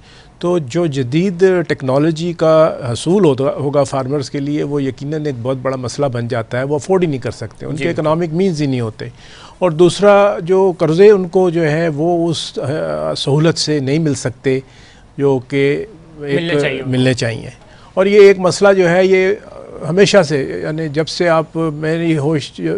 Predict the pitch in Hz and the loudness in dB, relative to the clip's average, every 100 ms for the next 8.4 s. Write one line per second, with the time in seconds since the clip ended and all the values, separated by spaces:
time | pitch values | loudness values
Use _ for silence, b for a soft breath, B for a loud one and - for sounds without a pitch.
0 | 175 160 160 151 139 139 135 147 131 143 | -6 -6 -6 -4 -2 -2 0 -2 -2 -4
1 | 135 131 143 139 151 135 135 135 139 139 | -4 -4 -2 -2 -4 -2 -4 -4 -2 -4
2 | - 139 123 135 113 131 120 127 123 120 | -4 -6 -4 -6 -6 -6 -4 -4 -6 -4
3 | 123 131 131 127 123 120 120 120 B B | -4 -2 -4 -4 -6 -8 -10 -10 B B
4 | B B - - 156 196 160 - 165 151 | B B -8 0 0 0 -4 -6 -6 0
5 | 160 160 - 170 165 151 151 147 147 143 | 2 2 0 -4 -4 -2 -2 0 0 -2
6 | - 170 196 180 156 160 160 151 151 147 | -10 -18 -18 -14 -12 -6 -6 -2 -2 -2
7 | 151 143 135 131 143 135 139 143 147 - | -2 -2 -2 0 -2 -2 -2 -2 -6 -12
8 | - - - - | -20 -20 -20 -6